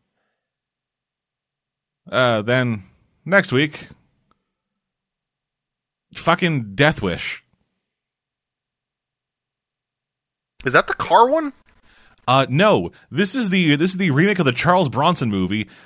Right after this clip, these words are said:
Speaker 1: where Bruce Willis kills people.
Speaker 2: Oh, yeah, that looks awesome.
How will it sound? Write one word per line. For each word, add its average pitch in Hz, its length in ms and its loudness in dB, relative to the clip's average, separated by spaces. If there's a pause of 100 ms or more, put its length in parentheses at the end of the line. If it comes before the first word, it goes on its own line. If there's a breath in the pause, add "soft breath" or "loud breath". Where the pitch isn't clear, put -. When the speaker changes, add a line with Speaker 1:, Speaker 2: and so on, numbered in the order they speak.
(120)
Speaker 1:
where 117 640 2 (320 soft breath)
Bruce 123 460 0
Willis 131 480 2 (120)
kills 185 280 0
people. 85 400 -4 (1000)
Speaker 2:
Oh, 214 320 6
yeah, 185 280 4
that 165 180 0
looks - 260 -2
awesome. 117 640 2